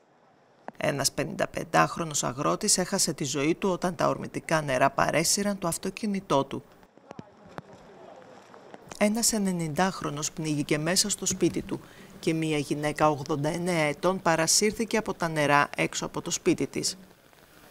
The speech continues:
Οι ισχυρές βροχοπτώσεις προκάλεσαν σοβαρές υλικές ζημιές. Οι δρόμοι καλύφθηκαν από λάσπες και κομμάτια δέντρων.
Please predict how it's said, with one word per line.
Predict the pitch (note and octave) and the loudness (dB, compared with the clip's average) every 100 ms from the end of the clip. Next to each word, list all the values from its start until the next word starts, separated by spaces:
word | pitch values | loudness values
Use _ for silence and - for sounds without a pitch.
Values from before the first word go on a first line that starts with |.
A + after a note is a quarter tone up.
| - - - - - - - | -20 -20 -20 -18 -18 -16 -2
Οι | A#3 | 2
ισχυρές | A3 - G#3+ G#3+ E3+ | 4 4 2 0 -2
βροχοπτώσεις | C#3+ - C#3+ - D3+ - | -4 -4 -6 -2 0 0
προκάλεσαν | - C#3+ - D#3 D#3+ - | -2 -2 2 2 4 0
σοβαρές | D#3+ D#3+ D3+ D3+ F3+ G3+ | 0 0 2 4 4 4
υλικές | G#3 F#3 - E3+ | 4 0 0 0
ζημιές. | D#3+ D3+ C#3+ - - - - F#3+ | 0 -2 -4 -4 -6 -8 -18 -6
Οι | F3 | -2
δρόμοι | E3+ C#3 C3+ | 0 0 -2
καλύφθηκαν | - C3+ D3+ D#3 E3 D#3 | 0 2 2 0 -2 0
από | D#3 D3+ D3+ | 0 2 4
λάσπες | D3+ E3 - G3+ | 4 4 2 -2
και | - | -4
κομμάτια | G3 D#3 C#3 C#3+ - D#3+ | -4 -4 -2 -2 -2 -2
δέντρων. | D3+ C#3 - C#3+ | 2 2 2 -6